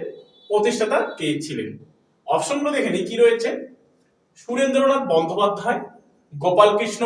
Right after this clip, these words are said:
গোখলে, নবগোপাল মিত্র, এমজি রানাডে। তো এখানে আমাদের সঠিক অ্যান্সার কি হবে?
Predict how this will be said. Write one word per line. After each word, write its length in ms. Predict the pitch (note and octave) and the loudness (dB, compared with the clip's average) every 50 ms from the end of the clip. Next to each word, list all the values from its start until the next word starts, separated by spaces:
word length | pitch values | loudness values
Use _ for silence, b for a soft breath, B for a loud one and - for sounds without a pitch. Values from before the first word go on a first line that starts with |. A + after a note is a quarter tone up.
| - - | -2 2
গোখলে, 420 | D#3 D3+ C#3+ B2 - E3 - B2 - - - - _ _ _ _ _ _ _ - | 2 2 2 2 -2 -2 -2 -2 -2 -4 -6 -12 _ _ _ _ _ _ _ -4
নবগোপাল 600 | C3+ D#3 E3+ F3 G3 G3 G3+ A3 A3+ A#3 A#3+ A#3 A#3 G#3+ | 4 6 6 6 6 4 2 2 4 6 6 6 6 6
মিত্র, 280 | G3+ G3 - - - G#3+ A#3+ - - - - - - _ _ _ _ _ | 2 -2 -4 -4 0 2 2 2 2 -4 -8 -16 -18 _ _ _ _ _
এমজি 420 | - F3 F3+ F3+ F3+ - - - - D#3+ - - - - | -4 -2 -2 -2 -4 -4 -6 -6 -6 -6 -10 -14 -16 -10
রানাডে। 520 | - C#3+ D3+ D3+ C#3+ C#3+ C#3+ C#3+ - C#3+ C#3+ - - _ _ _ _ _ _ _ _ _ _ | -8 -2 2 2 2 2 0 -2 -4 -6 -10 -12 -18 _ _ _ _ _ _ _ _ _ _
তো 60 | - G#3+ | 8 8
এখানে 280 | G#3+ G#3 G#3 - - C#4+ | 8 8 8 4 2 2
আমাদের 200 | C#4+ C#4 C#4+ C#4 | 2 2 0 0
সঠিক 300 | - - - - B3 B3 | 0 0 0 -2 0 -2
অ্যান্সার 240 | B3 A#3+ B3+ C4 B3+ | -4 -4 -4 -4 -4
কি 120 | B3+ C4+ | -6 -4
হবে? 220 | A3+ - - - | -4 -2 -2 -2